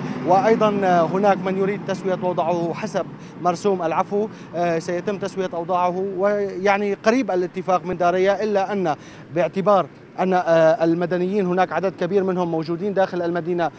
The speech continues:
والمدينة في حالة شبه طبيعية باعتبار لا يوجد عمليات عسكرية في محيطها أو داخلها وتابعة لاتفاق المصالحة الذي تم في نهاية عام ألفين واثناعش، فلن يخرج أحد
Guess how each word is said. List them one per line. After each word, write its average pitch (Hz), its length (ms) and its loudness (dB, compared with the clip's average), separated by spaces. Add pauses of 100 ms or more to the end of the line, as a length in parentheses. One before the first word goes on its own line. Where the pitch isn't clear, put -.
(140)
والمدينة 180 480 0
في 190 160 -8
حالة 196 280 0
شبه 220 240 -2
طبيعية 175 640 -2 (240)
باعتبار 175 360 0
لا 190 80 4
يوجد 185 240 0
عمليات 170 420 -2
عسكرية 175 440 -4
في 170 120 -8
محيطها 170 460 -4
أو 170 200 -2
داخلها 175 600 -2 (360)
وتابعة 160 800 4
لاتفاق 160 800 0
المصالحة 170 600 -2
الذي 165 360 -4
تم 190 220 -2
في 175 120 -8
نهاية 175 420 0
عام 175 180 -2
ألفين 175 300 -4
واثناعش، 185 440 -4 (260)
فلن 220 260 6
يخرج 208 400 -4
أحد 190 300 -4